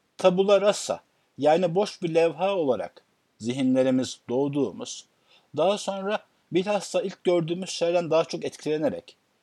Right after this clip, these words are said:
biz küçükken çevremizde olan insanlardan, anne babamız, teyzemiz, halamız, dayımızdan daha fazla etkilendiğimiz,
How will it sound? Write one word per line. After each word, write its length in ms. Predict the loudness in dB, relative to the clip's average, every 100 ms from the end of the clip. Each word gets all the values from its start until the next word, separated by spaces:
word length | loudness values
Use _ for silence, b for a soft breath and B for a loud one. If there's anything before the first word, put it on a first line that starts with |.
| _
biz 160 | -8 -8
küçükken 480 | -8 -10 -6 -6 -4
çevremizde 520 | -2 0 0 -2 2
olan 140 | 2
insanlardan, 760 | 2 -2 -2 0 0 0 0 -6 _ _ _ -4
anne 280 | 0 2
babamız, 460 | 4 4 2 0 -4
teyzemiz, 560 | -4 -2 0 -2 -2 -2
halamız, 380 | 0 0 -2
dayımızdan 1000 | 0 0 0 -4 -8 -16 _ _ -2 0
daha 140 | 0 2
fazla 280 | 0 -2
etkilendiğimiz, 1000 | -4 -8 -6 -6 -8 -14 -16 -16 -16 -18